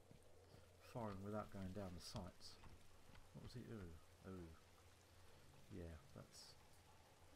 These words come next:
a trail of, this is pretty gross, this game.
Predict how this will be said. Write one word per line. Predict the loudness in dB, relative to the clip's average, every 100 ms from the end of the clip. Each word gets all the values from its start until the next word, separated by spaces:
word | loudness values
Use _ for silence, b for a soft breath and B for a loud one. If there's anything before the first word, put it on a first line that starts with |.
| -6
a | -6 -4
trail | 2 4 4
of, | 2 -2 -8 -4 0 2 2 0 2 4 6 8 10
this | 12
is | 10
pretty | 8 6 10
gross, | 12 12 12 4
this | 2 2
game. | 4 4